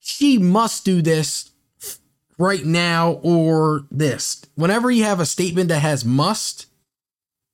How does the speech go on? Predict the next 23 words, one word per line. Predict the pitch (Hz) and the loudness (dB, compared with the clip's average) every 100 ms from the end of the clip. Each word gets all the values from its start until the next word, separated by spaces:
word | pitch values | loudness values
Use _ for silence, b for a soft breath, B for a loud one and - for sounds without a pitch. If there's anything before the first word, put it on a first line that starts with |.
| _ | _
you're | - 180 180 | -2 0 0
probably | - 202 214 220 202 190 | -2 0 2 2 2 2
gonna | 175 175 | 2 2
get | 160 160 147 | 0 0 0
let | 143 139 | -2 -2
down. | 117 - - - _ | -4 -6 -14 -20 _
Let, | - 156 143 | -2 -2 0
let, | 165 151 | -2 0
let's | 160 170 - | -2 -2 -2
be | 160 | -2
honest. | 147 123 110 - | 0 -2 -6 -4
Like, | 135 127 120 | -2 -2 2
"You | 240 | 2
must | 202 185 - | 4 0 -2
be | - 180 156 | -2 -2 0
here | 165 160 143 143 B B B | 0 2 0 -2 B B B
right | 143 156 143 | -2 0 0
now." | 147 120 110 | 0 -2 -4
Is | 135 | -2
that, | 214 233 175 | -2 -2 -2
is | |
that | 175 208 - | -2 -4 -4
logical? | 135 160 202 202 208 214 208 208 | -2 0 0 -2 0 2 0 -2